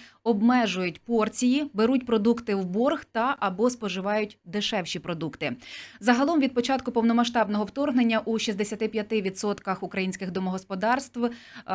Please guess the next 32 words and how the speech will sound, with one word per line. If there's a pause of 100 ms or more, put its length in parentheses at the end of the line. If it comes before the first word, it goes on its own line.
(220)
знизилися
доходи,
і
зрозуміло,
що
це
так
само
впливає
на
те,
що
і
як
споживають
українці. (680)
Водночас,
е,
в
Україні (120)
є
така
ініціатива,
вона
притаманна
багатьом
країнам
світу, (300)
е,
яка,
е,
стосується